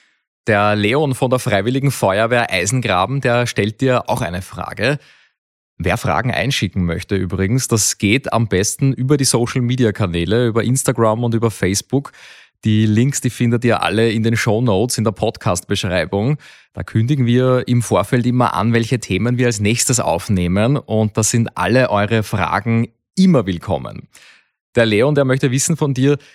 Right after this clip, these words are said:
wie schaut die Ausbildung bei euch in der Betriebsfeuerwehr aus? Vielleicht auch deine jetzt ganz speziell als Feuerwehrkommandantin, als Oberbrandinspektor.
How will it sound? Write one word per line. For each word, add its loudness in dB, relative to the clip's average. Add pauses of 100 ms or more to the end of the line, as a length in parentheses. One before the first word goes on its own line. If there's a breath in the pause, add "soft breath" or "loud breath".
(140)
wie 2
schaut -2
die 0
Ausbildung 0
bei 0
euch 0
in 0
der 0
Betriebsfeuerwehr 0
aus? -8 (160)
Vielleicht 0
auch -2
deine 0
jetzt 0
ganz 0
speziell -2
als 0
Feuerwehrkommandantin, 0 (320 loud breath)
als 0
Oberbrandinspektor. -2